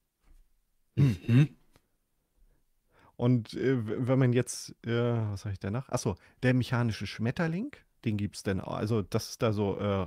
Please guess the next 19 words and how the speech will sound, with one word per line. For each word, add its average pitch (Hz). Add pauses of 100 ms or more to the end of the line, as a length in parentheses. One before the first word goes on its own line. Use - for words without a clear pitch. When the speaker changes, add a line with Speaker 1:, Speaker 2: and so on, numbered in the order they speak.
(100)
Speaker 1:
rausgefallen. 170 (720)
Äh, 113
Registrierkassenautomaten, 131
hm, 127 (100)
naja 98
gut, 98 (160)
ist -
jetzt 104
nicht 107
so, 110
so 101
wahnsinnig 104
spannend, 123
aber, 117 (800)
äh, 123 (280)
also 127
so 120
als - (100)
Aufhänger 185